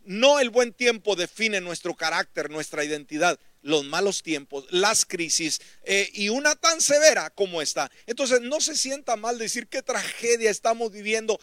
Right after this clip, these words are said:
Siéntase privilegiado de ser parte de esta experiencia, porque en lo más difícil, ¿sí? El mundo podrá llorar, podrá afligirse, pero el Señor está con usted. Sí,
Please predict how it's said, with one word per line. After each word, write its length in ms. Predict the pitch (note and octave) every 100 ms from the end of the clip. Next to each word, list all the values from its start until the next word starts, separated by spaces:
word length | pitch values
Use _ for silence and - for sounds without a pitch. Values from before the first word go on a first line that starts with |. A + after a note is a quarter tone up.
| _ -
Siéntase 840 | - G#3+ A3+ G#3 G3+ F3 - E3+
privilegiado 880 | E3 E3 D#3+ D#3 D3+ G3 G#3+ C4+ D4+ _ _
de 320 | - G3+ F#3 -
ser 400 | - - A#3+ G#3+
parte 580 | - A#3 G#3 G#3 - G3
de 180 | D3+ G3
esta 260 | F3 - F#3
experiencia, 960 | - - E3+ D#3 E3+ E3+ D3+ D#3+ C#3 - -
porque 480 | - F3 - G#3+ E3 - -
en 200 | F#3 E3+
lo 80 |
más 300 | D#3+ F#3 C4+
difícil, 600 | C#4 A3+ C#4+ A3 - A2+ - _ _ -
¿sí? 220 | F3+ G#3
El 140 | E3+ E3+
mundo 380 | G#3+ D#4 C#4+ A#3+
podrá 320 | F#3+ F3 F#3
llorar, 480 | F3+ E3+ G3 C#4+ - _
podrá 260 | - F3+ F3+
afligirse, 720 | F#3+ F#3+ - A3 A3 A#3+ A#3 - - _
pero 260 | F3 E3+ E3+ -
el 180 | F3+ F3+
Señor 540 | - D#3 D#3+ F#3 F#3+ - _
está 500 | E3 C#3+ - F3 D#3 - _ _ -
con 220 | C#3 B2+
usted. 400 | - - B2 - _ _ _ -
Sí, 340 | - G#2+ D#3+